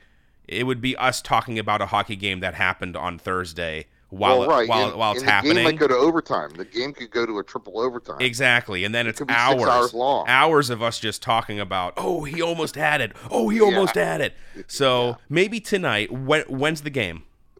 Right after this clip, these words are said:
Speaker 2: Uh, seven thirty.
Speaker 1: Okay, so s-, seven thirty.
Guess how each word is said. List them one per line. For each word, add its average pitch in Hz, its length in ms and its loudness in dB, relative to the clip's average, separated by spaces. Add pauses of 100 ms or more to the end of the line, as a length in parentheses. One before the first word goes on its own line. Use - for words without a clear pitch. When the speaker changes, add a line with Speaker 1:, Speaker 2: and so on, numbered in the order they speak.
Speaker 2:
Uh, 101 160 -2
seven 92 320 -8
thirty. 80 360 -6
Speaker 1:
Okay, 107 340 -2
so 92 140 -6
s-, - 140 -8 (120)
seven 139 340 -4
thirty. 82 460 -4